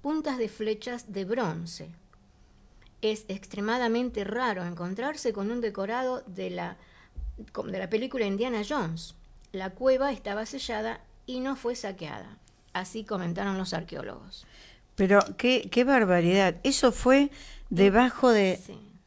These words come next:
Speaker 1: intacta, en estado intacto.
Speaker 2: Claro, vos sabés que allí en Israel, en realidad, hay, este, hay muchos,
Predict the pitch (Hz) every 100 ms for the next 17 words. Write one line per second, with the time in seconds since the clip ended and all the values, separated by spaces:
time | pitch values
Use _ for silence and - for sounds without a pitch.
0 | _ _ _ 233 247 214 165 170 175 196
1 | 254 262 240 175 151 - - - - -
2 | - - 262 226 220 285 - 277 277 277
3 | - 214 214 - 190 185 254 262 196 185
4 | 190 185 196 202 180 175 170 180 - -
5 | - 202 208 208 220 240 208 180 175 -
6 | 240 254 240 - 190 180 175 170 170 170
7 | 220 226 247 - 226 196 180 175 165 -